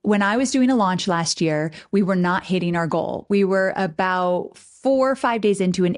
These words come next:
eight-day launch. And he called and he says, "How is it going?" And I said, "Well, the goal is seven point two million, but I think we're probably gonna hit six. And, and I'm okay with that. It's not going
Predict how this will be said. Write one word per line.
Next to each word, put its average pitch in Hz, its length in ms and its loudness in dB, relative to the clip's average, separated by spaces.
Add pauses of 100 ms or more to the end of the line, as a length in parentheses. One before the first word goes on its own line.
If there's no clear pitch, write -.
eight-day 170 320 0
launch. - 480 -2 (240)
And 185 120 2
he 185 80 2
called 285 400 0
and 185 120 2
he 180 40 0
says, 175 220 -2
"How 180 200 -2
is 185 180 -4
it 185 100 -2
going?" 185 380 -2
And 175 120 -2
I 175 120 0
said, 175 300 -2 (360)
"Well, 208 260 0
the 202 120 -2
goal 240 340 2
is 294 160 0
seven 233 320 0
point 226 300 -2
two 214 180 0
million, 170 460 2
but 180 200 -2
I 170 120 -6
think 269 400 0
we're 285 100 -2
probably 220 380 -2
gonna 185 180 -2
hit 175 260 -4
six. - 580 -6
And, 196 260 -4
and 277 160 2
I'm 330 200 2
okay 220 280 -2
with 175 180 -2
that. 139 300 -4
It's 226 220 -2
not 247 200 0
going 262 280 0